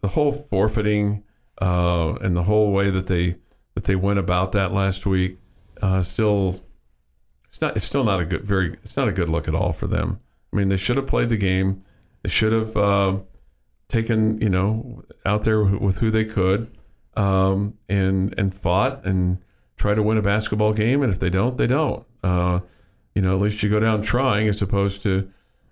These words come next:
you know, cowering away and, and not, not trying to, uh,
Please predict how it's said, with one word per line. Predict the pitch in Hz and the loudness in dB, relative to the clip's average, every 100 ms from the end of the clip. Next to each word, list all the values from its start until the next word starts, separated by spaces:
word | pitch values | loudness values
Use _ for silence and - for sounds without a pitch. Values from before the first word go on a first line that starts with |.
| - | -4
you | 98 | 0
know, | 92 101 110 - | 2 0 -2 -2
cowering | - 104 104 107 | 0 2 2 2
away | 101 95 104 117 | 2 2 2 2
and, | 98 92 - - | 0 -2 -4 -4
and | 92 | 0
not, | 92 95 92 - _ _ _ _ _ _ - | 0 0 -4 -12 _ _ _ _ _ _ -4
not | 101 - | -2 0
trying | - 104 101 98 | 0 2 0 0
to, | 101 95 92 | 0 0 0
uh, | 90 85 | 0 -4